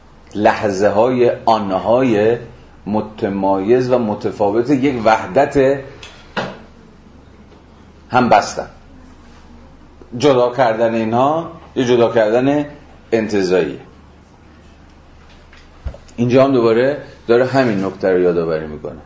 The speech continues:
گردش بدون تولید بی‌معناست و تولید بدون گردش بی‌معناست. مصرف بدون تولید بی-، بی‌معناست و تولید فارغ از مصرف بی‌معناست.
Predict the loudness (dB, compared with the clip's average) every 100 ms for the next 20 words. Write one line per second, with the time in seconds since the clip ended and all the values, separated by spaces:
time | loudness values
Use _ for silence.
0 | -20 -20 -20 -20 -20 -20 -20 2 6 6
1 | 4 0 2 0 2 -2 -2 -2 0 -2
2 | -2 -2 -2 -2 -2 -4 -4 -2 -2 -2
3 | -4 -4 -2 -2 -2 -4 -8 -8 -8 -10
4 | -12 -6 -4 -4 0 0 0 -4 -6 -6
5 | -6 -6 -4 -6 -4 -6 -6 -10 -8 -6
6 | -4 -6 -6 -8 -4 -4 -4 -8 -18 -20
7 | -20 -6 0 0 2 0 -2 -6 -4 -4
8 | -4 -12 -12 -10 -10 -16 -20 -20